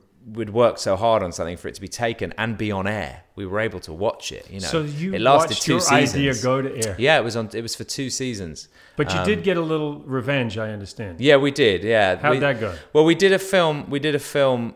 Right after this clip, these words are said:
Speaker 1: uh, called In the Hands of the Gods that did very well. And a year later, M T V, different department people, whatever, called us and said, "Look, we love this film. We'd love to do an hour special on the movie." And, uh, and we, me and my partners who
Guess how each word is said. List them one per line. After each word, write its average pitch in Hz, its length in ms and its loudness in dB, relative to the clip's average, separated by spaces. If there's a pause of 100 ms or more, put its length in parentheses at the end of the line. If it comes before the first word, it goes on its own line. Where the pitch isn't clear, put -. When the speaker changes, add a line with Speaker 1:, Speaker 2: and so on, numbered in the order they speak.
Speaker 1:
uh, 104 340 0
called 117 180 -2
In 117 80 0
the 107 60 -2
Hands 117 200 2
of 104 40 -12
the 110 80 -6
Gods 101 240 2
that 82 120 -10
did 95 160 -2
very 95 200 2
well. 117 280 2
And 98 120 -2
a 98 40 -2
year 113 260 2
later, 104 320 2
M 101 200 -4
T 101 240 -4
V, 85 360 -4
different 117 440 -8
department 98 540 -6
people, 95 360 -6
whatever, 87 300 -2
called 98 380 -6
us 82 180 -6
and 85 100 -12
said, 92 200 -6
"Look, 104 140 -4
we 92 100 -8
love 101 240 -2
this 92 160 -8
film. 104 180 -6
We'd 92 100 -4
love 98 160 -2
to - 80 -14
do 95 120 -8
an 90 80 -8
hour 90 260 -6
special - 640 -6 (520)
on 95 420 -4 (160)
the 95 160 -12
movie." 110 460 -2 (580)
And, 101 460 0
uh, 95 460 2 (300)
and 117 240 -2
we, 139 240 4
me 123 180 0
and 123 80 0
my 117 100 2
partners 95 600 0
who 92 300 -6